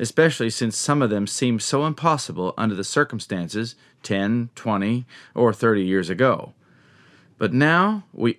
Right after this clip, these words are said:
often can see how these things are going to develop. In fact, they're developing before our eyes.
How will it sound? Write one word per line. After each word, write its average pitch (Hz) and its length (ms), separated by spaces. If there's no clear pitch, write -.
often 170 420
can 131 180
see 135 260
how 151 560
these 120 300
things 110 340
are 107 120
going 107 260
to 98 80
develop. 98 520
In 135 140
fact, 120 380
they're 113 100
developing 113 560
before 123 520
our 127 220
eyes. 156 460